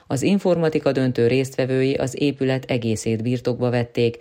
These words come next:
hogy felvételeket készítsenek egy reklámfilmhez, mely a hetvenöt éves főiskolát ajánlja az érdeklődők figyelmébe.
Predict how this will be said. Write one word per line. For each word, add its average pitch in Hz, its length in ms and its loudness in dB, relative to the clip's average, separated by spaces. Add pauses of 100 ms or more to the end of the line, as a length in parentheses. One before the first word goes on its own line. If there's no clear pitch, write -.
(280)
hogy 147 180 -2
felvételeket 113 800 0
készítsenek 123 680 -2
egy 123 140 2
reklámfilmhez, 113 960 -2 (400)
mely 131 180 0
a 120 60 2
hetvenöt 160 500 0
éves 143 360 0
főiskolát 113 760 -2
ajánlja 123 460 0
az 135 160 -4
érdeklődők 110 760 -2
figyelmébe. 110 840 -2